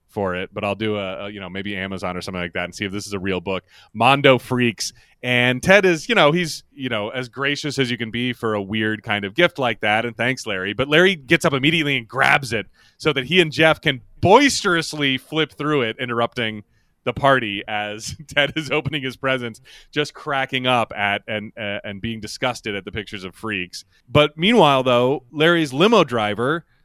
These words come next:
stumbles out and drunkenly knocks over a vase and breaks it. And then as he walks out the door, he assaults Mary Steenburgen. And so Ted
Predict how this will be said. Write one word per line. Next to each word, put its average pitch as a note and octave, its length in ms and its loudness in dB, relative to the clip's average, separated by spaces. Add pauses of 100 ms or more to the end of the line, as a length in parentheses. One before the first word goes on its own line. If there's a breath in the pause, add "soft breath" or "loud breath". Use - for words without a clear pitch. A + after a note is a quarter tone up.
(140)
stumbles F#3+ 640 2
out D3 540 2 (720)
and C#3 600 0 (400)
drunkenly C#3+ 760 0
knocks C#3 380 -2
over E3+ 280 0
a B2+ 160 0
vase C3+ 480 -2
and C3 220 -4
breaks C#3 360 0
it. F3 160 0
And C#3+ 120 -4
then D3 100 0
as D3+ 120 -4
he D3 120 -4
walks D3 320 2
out D#3+ 100 2
the D3+ 60 -4
door, D#3+ 120 2
he D#3 160 -2
assaults D#3+ 640 -2
Mary D3 260 2
Steenburgen. C#3 840 -4 (400)
And B2+ 180 -4
so C3+ 180 2
Ted F3+ 500 2